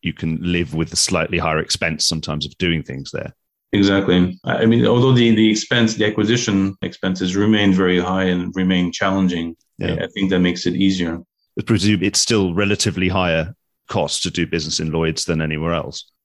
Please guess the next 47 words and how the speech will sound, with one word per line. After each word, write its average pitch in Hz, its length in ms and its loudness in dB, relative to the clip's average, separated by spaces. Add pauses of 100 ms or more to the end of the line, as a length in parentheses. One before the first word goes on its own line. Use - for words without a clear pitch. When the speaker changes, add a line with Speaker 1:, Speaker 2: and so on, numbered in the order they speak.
(180)
Speaker 2:
It 104 100 2
is, 98 400 0 (220)
absolutely. 92 600 -2 (360)
Speaker 1:
Well, 220 100 4
let's - 140 0
talk 254 160 -2
a - 40 -16
bit - 260 0 (120)
more 147 180 2
about 117 320 -2
covid. 98 600 0 (160)
And 101 80 -2
you 104 60 2
mentioned 110 340 0
it 82 220 -2
earlier, 90 520 2
but 98 220 0 (180)
earlier 185 280 4
in 151 80 4
the 151 80 4
year, 147 100 2
I 131 80 2
read 131 140 2
an 110 100 0
article, 107 460 -2 (160)
an 98 160 2
interview 95 340 0
with 87 160 -4
you 87 460 2
that 92 140 -4
hinted 107 480 0
that 92 160 2 (300)
some 143 160 2
of 117 80 2
your 127 120 2
growth 120 300 2
at - 180 0
one 98 260 0
one 92 420 0
had 90 300 -6
come 92 540 0
from 92 420 0
perhaps - 300 -2
taking 104 340 0
a 98 40 4
more 98 360 2
accommodating 107 800 0